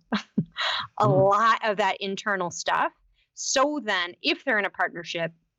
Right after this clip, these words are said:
Speaker 1: not just for them, so A, for themselves, but B, then so they can start finding ways to communicate that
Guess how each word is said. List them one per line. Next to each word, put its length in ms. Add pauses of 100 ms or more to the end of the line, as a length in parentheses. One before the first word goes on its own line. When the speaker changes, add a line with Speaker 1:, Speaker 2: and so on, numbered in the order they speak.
(140)
Speaker 1:
not 280
just 180
for 120
them, 180
so 280
A, 200
for 140
themselves, 760
but 120 (160)
B, 420
then 200
so 140
they 140
can 180
start 420 (400)
finding 420
ways 200
to 100
communicate 680
that 300